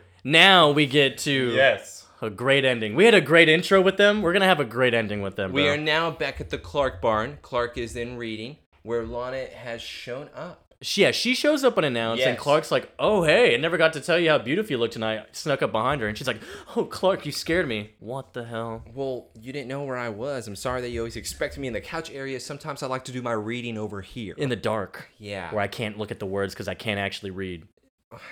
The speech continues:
Speaker 2: But I want
Speaker 1: Like
Speaker 2: you
Speaker 1: father, like son.
Speaker 2: But I want you to think that I can read.
Speaker 1: <laughs> I know stuff. And so
Speaker 2: And Lana even
Speaker 1: yeah, you kinda
Speaker 2: mentions
Speaker 1: ran out on dinner. I
Speaker 2: Yes.
Speaker 1: didn't get to really
Speaker 2: I thought
Speaker 1: talk
Speaker 2: your,
Speaker 1: to you.
Speaker 2: I thought your toast was beautiful.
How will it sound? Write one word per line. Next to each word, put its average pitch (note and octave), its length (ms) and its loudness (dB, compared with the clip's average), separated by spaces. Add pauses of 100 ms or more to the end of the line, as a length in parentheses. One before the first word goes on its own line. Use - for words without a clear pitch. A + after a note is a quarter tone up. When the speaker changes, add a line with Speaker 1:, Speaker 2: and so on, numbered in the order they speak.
(300)
Speaker 2:
But A2 300 -4
I G2 60 -12
want G2 120 -6
Speaker 1:
Like A2 120 2
Speaker 2:
you - 120 -8
Speaker 1:
father, A#2+ 140 4
like A2 180 4
son. F#2+ 260 -4 (120)
Speaker 2:
But A#2 100 -8
I G#2+ 60 -6
want G#2+ 220 -8
you G#2 80 -8
to F2+ 40 -12
think C3 220 -10
that E2+ 80 -14
I E2 60 -18
can - 160 -20
read. D3+ 140 -6 (580)
Speaker 1:
<laughs> - 580 -14
I D3+ 140 4
know C#3 260 4
stuff. - 540 0 (840)
And C3 140 -4
so B2+ 420 4 (240)
Speaker 2:
And B2+ 280 -6 (100)
Lana A#2 320 2
even A#2+ 100 -2
Speaker 1:
yeah, F3 100 8
you C#3+ 140 6
kinda F#3 220 4
Speaker 2:
mentions D#3 80 2
Speaker 1:
ran E3 160 4
out D#3 100 6
on C3+ 180 0
dinner. E3 200 2
I A2 60 2
Speaker 2:
Yes. G#2+ 60 2
Speaker 1:
didn't A2 100 -2
get A#2 140 2
to A#2 140 -2
really G#2+ 460 0 (420)
Speaker 2:
I B2+ 80 -6
thought A#2+ 260 -8
Speaker 1:
talk - 220 -4
Speaker 2:
your, F#2 160 -8
Speaker 1:
to - 0 -
you. - 20 -20 (220)
Speaker 2:
I A#2 60 -10
thought G#2 180 -8
your G#2+ 100 -10
toast G#2 300 -16
was G#2 100 -20
beautiful. - 540 -18